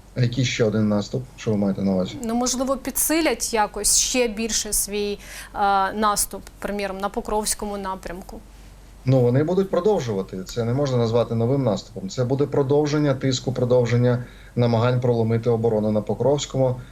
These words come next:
Speaker 1: Е, це Торецьк, Часів Яр. Це основні напрямки, де вони намагаються прориватися.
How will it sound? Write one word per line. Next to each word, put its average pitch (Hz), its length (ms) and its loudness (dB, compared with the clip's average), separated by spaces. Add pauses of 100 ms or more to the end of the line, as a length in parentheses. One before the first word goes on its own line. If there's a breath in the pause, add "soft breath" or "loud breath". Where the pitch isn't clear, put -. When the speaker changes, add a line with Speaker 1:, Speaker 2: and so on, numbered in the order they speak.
(200 loud breath)
Speaker 1:
Е, 107 280 4
це 104 580 2
Торецьк, 123 500 0
Часів 123 400 0
Яр. 107 220 0
Це - 140 -6
основні 117 480 0 (320 loud breath)
напрямки, 120 540 0
де 117 160 2
вони 117 200 2
намагаються 107 520 0
прориватися. 101 640 -2